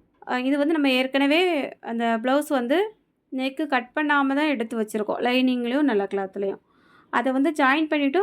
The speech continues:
அதுக்கப்புறமா இதை அதுக்கு மேலே வச்சு தைக்கிற மாதிரி தான் இருக்கும். ஒவ்வொரு மாடலுக்கும் ஒவ்வொரு மாதிரி தைப்போம். இப்போ வந்து கொஞ்சம் மாடல் ப்ளவுஸு டபுள் கலர் கொடுத்து தைக்கிறோம் அப்படின்னா, நம்ம வந்து உள்பக்கத்துல இருந்து தைச்சி மேல் பக்கத்துக்கு எடுப்போம்.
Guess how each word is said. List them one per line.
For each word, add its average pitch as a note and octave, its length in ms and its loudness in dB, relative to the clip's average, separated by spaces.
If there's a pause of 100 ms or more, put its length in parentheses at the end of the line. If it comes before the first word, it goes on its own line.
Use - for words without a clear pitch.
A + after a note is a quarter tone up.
அதுக்கப்புறமா C#4+ 640 2
இதை C4+ 200 2
அதுக்கு C4 240 0
மேலே B3+ 280 0
வச்சு B3 220 -6
தைக்கிற A3 400 -2
மாதிரி G#3+ 320 0
தான் A3 200 0
இருக்கும். A#3+ 320 -4 (920)
ஒவ்வொரு C#4 380 2
மாடலுக்கும் D#4+ 520 2
ஒவ்வொரு C#4 220 2
மாதிரி B3 300 -2
தைப்போம். G#3+ 420 -4
இப்போ A3+ 180 -6 (100)
வந்து A#3+ 260 0 (160)
கொஞ்சம் A#3+ 280 -4
மாடல் B3 360 2
ப்ளவுஸு B3 380 -2
டபுள் A#3+ 280 2
கலர் C4 300 -2
கொடுத்து B3+ 220 -2
தைக்கிறோம் A#3 380 -2
அப்படின்னா, A3 320 2
நம்ம C4 220 0
வந்து B3+ 240 0
உள்பக்கத்துல C#4+ 640 0
இருந்து A#3+ 240 -4
தைச்சி A#3+ 360 -2
மேல் B3 280 0
பக்கத்துக்கு A3 440 -4
எடுப்போம். A3 400 -2